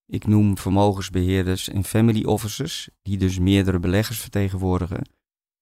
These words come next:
En, eh, we merken dat daar ook, eh, grote belangstelling is, eh,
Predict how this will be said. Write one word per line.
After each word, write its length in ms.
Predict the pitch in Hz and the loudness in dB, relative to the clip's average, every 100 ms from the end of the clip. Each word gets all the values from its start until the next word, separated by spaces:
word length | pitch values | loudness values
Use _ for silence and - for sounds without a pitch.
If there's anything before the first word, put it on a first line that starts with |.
| _ - | _ -4
En, 380 | 101 92 92 | 2 4 4
eh, 340 | - - 87 85 | 2 -2 -2 0
we 140 | 82 | 2
merken 380 | 98 101 101 98 | 4 4 2 0
dat 160 | 92 - | 0 0
daar 220 | 95 92 | 2 2
ook, 280 | 69 95 - | 2 0 0
eh, 80 | 87 | 0
grote 340 | - 107 110 95 | 2 2 2 2
belangstelling 640 | 98 104 - 98 92 90 | 2 2 2 0 2 0
is, 300 | 90 - - | 0 -4 -6
eh, 240 | 82 82 | -4 -2